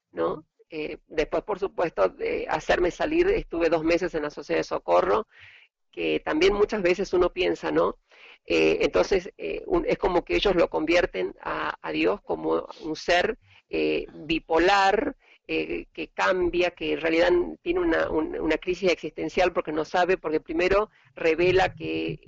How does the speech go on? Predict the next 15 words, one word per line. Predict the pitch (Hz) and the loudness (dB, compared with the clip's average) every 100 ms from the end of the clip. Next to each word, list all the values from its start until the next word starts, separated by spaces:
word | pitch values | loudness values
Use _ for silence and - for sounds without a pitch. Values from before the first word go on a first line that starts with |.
| 156 | -4
una | 165 165 | -2 -2
persona | 165 185 175 | -2 -4 -4
sí | - 175 | -4 -6
puede | 175 170 170 | 0 2 2
entrar, | 175 214 208 202 | 0 0 0 0
después | 160 - 170 | -2 -2 -4
revela | 170 160 170 165 | 0 0 0 -2
que | - 165 | -4 -6
no, | 202 214 208 | -2 0 -2
después | 160 - 160 | -4 -6 -2
vuelve | 185 190 | 0 2
a | 180 | 0
revelar | 165 165 170 | 0 0 -4
que | - 160 | -6 -14
sí. | - 208 - 415 | -8 -4 0 -2